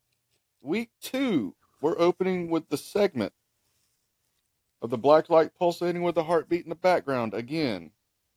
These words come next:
teasing schism. Immediately interrupted by the Hurt Business, Montez losing his shit, demanding that they nut up or show up and come fight them.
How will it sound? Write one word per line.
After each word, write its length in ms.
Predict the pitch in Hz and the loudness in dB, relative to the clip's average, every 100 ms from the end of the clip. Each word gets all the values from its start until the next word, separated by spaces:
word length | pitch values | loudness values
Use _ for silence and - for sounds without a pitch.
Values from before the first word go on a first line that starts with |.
| _ _ | _ _
teasing 320 | 120 113 131 | -6 -4 -4
schism. 480 | 131 - 165 117 90 - _ _ _ _ _ _ _ _ _ _ _ _ _ _ _ 131 | -6 0 0 2 -4 -12 _ _ _ _ _ _ _ _ _ _ _ _ _ _ _ -2
Immediately 560 | 135 156 185 185 175 170 | 2 2 4 4 2 -2
interrupted 800 | 175 - 165 170 175 - 180 - | -4 -4 2 4 2 0 -2 -2
by 280 | 127 139 135 | 2 4 4
the 120 | 127 120 | 0 -2
Hurt 280 | 185 185 175 | -2 -2 0
Business, 680 | 190 185 190 - - - _ _ | 0 -2 -8 -10 -16 -18 _ _
Montez 720 | 117 139 151 151 156 156 143 | -4 -2 -2 -2 2 2 0
losing 400 | 127 147 139 139 | -2 -2 -2 -4
his 260 | 127 123 104 | -4 -4 -4
shit, 460 | - - - 165 - 139 | -4 -4 0 0 -2 -6
demanding 760 | 127 131 143 139 139 139 131 - _ _ _ _ _ | -2 0 0 0 0 -2 -4 -12 _ _ _ _ _
that 200 | 117 90 | -2 -2
they 160 | 113 107 | -4 -4
nut 260 | 117 139 | 2 4
up 160 | 143 - | 4 2
or 140 | - 101 | -6 -10
show 340 | - 131 131 | -2 0 4
up 180 | 139 - _ - | 4 2 _ -14
and 160 | 107 104 | -10 -8
come 200 | - 104 - | -8 -10 -6
fight 240 | 139 160 - | 2 2 2
them. 260 | 196 226 | -2 -2